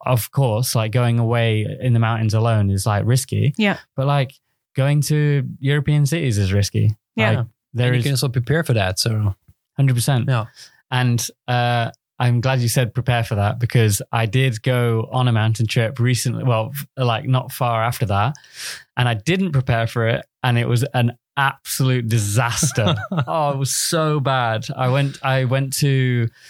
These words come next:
Speaker 1: uh, Albania. Um,
Speaker 3: Okay.
Speaker 1: uh, yeah, I know, which is not the first one you would
Speaker 3: Yeah,
Speaker 1: probably
Speaker 3: no.
Speaker 1: expect.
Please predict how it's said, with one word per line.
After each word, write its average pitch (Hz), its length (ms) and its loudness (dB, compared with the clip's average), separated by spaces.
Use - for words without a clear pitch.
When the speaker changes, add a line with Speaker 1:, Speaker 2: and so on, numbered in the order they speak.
Speaker 1:
uh, 117 200 0
Albania. 117 760 0
Um, 113 240 2
Speaker 3:
Okay. 110 340 0
Speaker 1:
uh, 131 160 0
yeah, 123 260 2
I 117 40 0
know, 120 340 2
which 120 180 0
is 117 120 2
not 127 100 2
the 123 80 -2
first 123 300 0
one 113 160 2
you 110 100 2
would 107 160 0
Speaker 3:
Yeah, 110 60 -2
Speaker 1:
probably 120 320 2
Speaker 3:
no. 117 80 0
Speaker 1:
expect. 160 500 -2